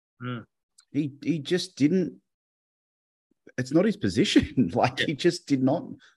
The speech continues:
Speaker 2: look
Speaker 1: And
Speaker 2: like
Speaker 1: if,
Speaker 2: he
Speaker 1: and if
Speaker 2: knew
Speaker 1: the
Speaker 2: where
Speaker 1: boss
Speaker 2: he was supposed to be.
Speaker 1: And if the boss turns to you and said, "Oh, mate, I want you to play left wing today," like, you go,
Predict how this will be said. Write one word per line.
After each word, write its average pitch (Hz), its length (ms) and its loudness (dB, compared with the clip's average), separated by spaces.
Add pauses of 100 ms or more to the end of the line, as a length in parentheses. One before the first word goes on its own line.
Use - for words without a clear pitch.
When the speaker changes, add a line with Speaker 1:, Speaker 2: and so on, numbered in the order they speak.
Speaker 2:
look 127 200 2
Speaker 1:
And 104 80 6
Speaker 2:
like 92 80 6
Speaker 1:
if, 92 80 2
Speaker 2:
he 101 140 4
Speaker 1:
and - 100 6
if 120 100 6
Speaker 2:
knew 117 60 4
Speaker 1:
the 175 60 6
Speaker 2:
where - 220 8
Speaker 1:
boss 113 80 6
Speaker 2:
he 117 80 4
was 107 140 2
supposed 104 400 0
to 92 60 -8
be. 87 400 -4 (220)
Speaker 1:
And 165 80 0
if 160 60 -6
the 165 80 2
boss 175 240 2
turns 139 300 2
to 135 80 0
you - 40 0
and - 40 -2
said, 117 140 2
"Oh, 117 120 0
mate, 123 160 -2
I 117 80 2
want 117 220 -4
you 120 40 -12
to 117 80 -4
play 120 160 2
left 110 220 0
wing 127 120 -6
today," - 380 -2 (960)
like, 143 200 0
you 151 60 -2
go, 135 340 4